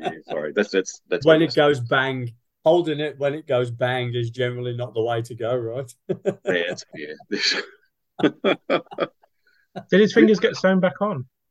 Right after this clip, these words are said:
Speaker 2: No, no, absolutely. No, they got, like,
Speaker 3: Oh,
Speaker 2: destroyed.
Speaker 3: God.
Speaker 2: They got obliterated. So.
Speaker 1: Damn.
Speaker 3: Did he get
Speaker 2: Yeah.
Speaker 3: bionic fingers?
Speaker 2: He did not.
Speaker 1: What do you do
Speaker 2: He
Speaker 1: for a
Speaker 2: didn't.
Speaker 1: living? Was he a
Speaker 2: He was,
Speaker 1: typist or
Speaker 2: he was fucking
Speaker 3: Pianist.
Speaker 2: great at hitchhiking, though.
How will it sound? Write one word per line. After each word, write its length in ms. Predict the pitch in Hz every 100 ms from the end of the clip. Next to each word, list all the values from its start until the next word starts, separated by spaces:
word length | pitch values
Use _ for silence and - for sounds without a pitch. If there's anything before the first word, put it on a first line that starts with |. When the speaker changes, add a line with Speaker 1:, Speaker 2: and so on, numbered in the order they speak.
| _ _
Speaker 2:
No, 240 | 139 165 - _ _ _
no, 160 | 127 123
absolutely. 720 | 127 120 - 127 120 123 117
No, 220 | 110 120
they 160 | 113 117
got, 240 | 123 117 - _ _ _ _
like, 220 | 113 104
Speaker 3:
Oh, 60 | 110
Speaker 2:
destroyed. 480 | 110 117 113 104 101
Speaker 3:
God. 260 | - -
Speaker 2:
They 40 | 110
got 160 | 110
obliterated. 840 | 101 104 107 - 117 107 101 104 - _
So. 260 | - 131 95
Speaker 1:
Damn. 560 | 90 117 120 - - - _ _ _ _
Speaker 3:
Did 40 | 147
he 60 |
get 120 | 151 117
Speaker 2:
Yeah. 60 |
Speaker 3:
bionic 320 | 143 156 170 -
fingers? 460 | - 120 110 104 - _ _ _ _ _
Speaker 2:
He 140 | - 117
did 220 | 117 98
not. 260 | 107 147 143 - _ _ _ _ _ _ _ _ _ _
Speaker 1:
What 180 | 110 165
do 60 |
you 60 | 196
do 120 | -
Speaker 2:
He 40 |
Speaker 1:
for 120 | 117 104
a 40 |
Speaker 2:
didn't. 100 | 107 151 95
Speaker 1:
living? 200 | 95 92 - -
Was 140 | 110
he 60 | 104
a 40 | -
Speaker 2:
He 60 |
was, 80 | 202 131 -
Speaker 1:
typist 40 | -
or 80 | - - _
Speaker 2:
he 120 | 143
was 160 | 143 117
fucking 220 | 151 143
Speaker 3:
Pianist. 180 | 117 101
Speaker 2:
great 240 | 117 139
at 100 | 127
hitchhiking, 680 | 113 131 - 107 98 - 98
though. 160 | 98